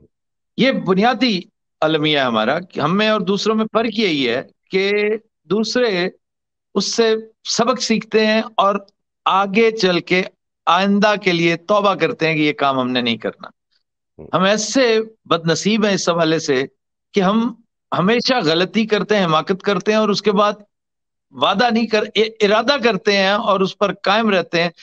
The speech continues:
Speaker 1: कि हम फिर यही कुछ करेंगे और पै दर पै करते चले जाएंगे। देखिए, इमरान को हुकूमत से निकाला गया ये सोच कर कि जी बहुत बुरे हालात हैं, इमरान से हैंडल नहीं हो रहा, इमरान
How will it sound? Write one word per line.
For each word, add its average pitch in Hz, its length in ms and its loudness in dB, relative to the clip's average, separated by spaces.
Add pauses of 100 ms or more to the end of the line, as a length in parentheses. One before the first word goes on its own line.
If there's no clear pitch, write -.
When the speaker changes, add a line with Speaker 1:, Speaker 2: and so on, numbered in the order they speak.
(120)
Speaker 1:
कि 190 60 0
हम 208 200 0 (120)
फिर 240 120 2
यही 240 260 0
कुछ 208 200 -4
करेंगे 107 400 -2 (840)
और 185 100 2
पै 233 260 0
दर 247 140 2
पै 240 200 0
करते 208 320 0
चले 127 240 -2
जाएंगे। 101 380 -6 (560)
देखिए, 233 600 0 (600)
इमरान 202 500 2
को 196 540 0 (180)
हुकूमत 202 380 0
से 214 160 0
निकाला 185 440 2
गया 170 220 2
ये 170 220 0
सोच 160 380 -2
कर 151 200 0
कि - 200 -8
जी 156 140 0
बहुत 151 440 -2
बुरे 160 220 2
हालात 147 440 0
हैं, 151 200 2
इमरान 139 340 0
से 139 200 0
हैंडल 165 320 0
नहीं 160 220 0
हो 147 120 4
रहा, 143 440 0 (300)
इमरान 170 520 0